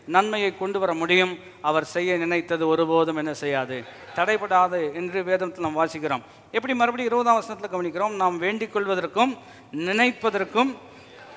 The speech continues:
மிகவும் அதிகமாய்." மறுபடியும் திறமை ரீதியாக அதை நாம் யோசிப்போம் என்று சொன்னால், "If I do what I can do, there is nothing surprising." நான் செய்ய முடிந்ததை நான் செய்யும் பொழுது அதுல ஆச்சரியப்படுறதுக்கு ஒன்றுமே கிடையாது,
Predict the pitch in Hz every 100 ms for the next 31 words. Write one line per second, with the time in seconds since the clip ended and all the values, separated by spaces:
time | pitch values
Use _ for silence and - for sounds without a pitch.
0 | - - - 175 247 277 277 302 302 277
1 | 269 247 247 214 - - - - 190 220
2 | 220 180 208 226 233 202 185 214 208 202
3 | 185 185 185 175 170 170 185 - 175 156
4 | 151 135 135 180 233 - - - 185 190
5 | 196 185 277 277 220 175 208 220 190 202
6 | - 170 156 214 190 208 196 180 190 180
7 | 208 180 165 - 185 147 139 - - _
8 | _ - 147 185 208 190 190 220 254 233
9 | 208 208 233 226 185 185 208 190 196 180
10 | 196 208 196 165 127 151 208 226 - -
11 | - 170 214 233 233 185 233 - - 277
12 | 269 254 240 240 247 269 339 208 - -
13 | - - - 208 254 269 269 285 277 269
14 | 254 240 180